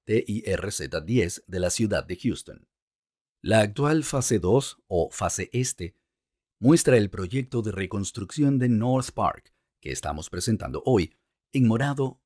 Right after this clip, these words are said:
en verde, comenzando justo al este de Russell Palmer Road en North Park Drive y terminando justo al este de Woodland Hills Drive. Esta fase se financia a nivel federal y local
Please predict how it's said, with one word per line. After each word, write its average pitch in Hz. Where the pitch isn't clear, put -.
en 113
verde, -
comenzando 95
justo 104
al 92
este 64
de 76
Russell 67
Palmer 69
Road 107
en 110
North 67
Park 87
Drive 120
y 139
terminando 131
justo 135
al 73
este 127
de 98
Woodland 117
Hills 78
Drive. 76
Esta 85
fase 143
se 120
financia 151
a 120
nivel 87
federal 92
y 120
local 127